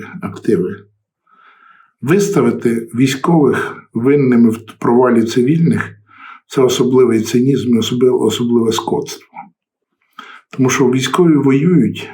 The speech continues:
але о-, водночас вони ще й копають. А можна, щоб копав хтось інший, а військові воювали? Бо, виявляється, ті, хто копають, заробляють більше, ніж ті, хто воює.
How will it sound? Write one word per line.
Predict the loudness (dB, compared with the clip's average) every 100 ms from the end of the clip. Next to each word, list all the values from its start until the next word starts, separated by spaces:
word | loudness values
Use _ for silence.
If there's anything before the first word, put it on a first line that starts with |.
| -8
але | -2 0
о-, | 0 0 0 0 2
водночас | 0 2 0 0 -2
вони | -2 -2
ще | 0 0
й | -2
копають. | -2 -6 -4 -4 -6 -8 -14 -20 _ _ _ _ _ _ _ _ _ _ _
А | -4
можна, | 0 2 2
щоб | 0 -2
копав | -2 -2 0 -2
хтось | -2 -2 0
інший, | 0 -2 -2
а | -2
військові | -2 -2 0 0
воювали? | 2 0 0 -2 -4 -6 -12 -20 _ _ _ _ _ _ _ _ _ _ _ _ _ _ _ _ _ _
Бо, | -2 2 2 2
виявляється, | 2 4 2 2 2 0
ті, | -2
хто | -2 -2
копають, | -2 -2 0 0
заробляють | 2 0 0 0 0 0
більше, | -2 -2 0
ніж | 0 -2 -6 -8
ті, | -8
хто | -4 -2
воює. | 0 0 -2 -4 -6